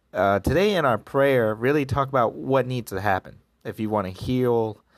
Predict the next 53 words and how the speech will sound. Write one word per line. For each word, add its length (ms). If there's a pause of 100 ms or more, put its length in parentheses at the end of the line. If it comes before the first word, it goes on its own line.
(220)
the 100
racial 260
divide. 400
Of 140
course, 240
like 140
I 40
said 240
last 300
time, 260
please 280
check 200
out 140
my 100
very 200
first 280
podcast, 680 (260)
How 160
Christ 380
and 120
Good 140
Public 260
Policy 500
Can 140
Heal 220
the 80
Racial 260
Divide. 460
That 100
will 80
also 320
bring 260
a 60
lot 240
of 140
light 300
to 140
the 200
issue. 300 (580)
Um, 340 (560)
but 220
the 80
biggest 360
problem, 320
one 140
of 80
the 60
biggest 240
problems, 400
uh, 180 (240)
that 240
I 80
have, 260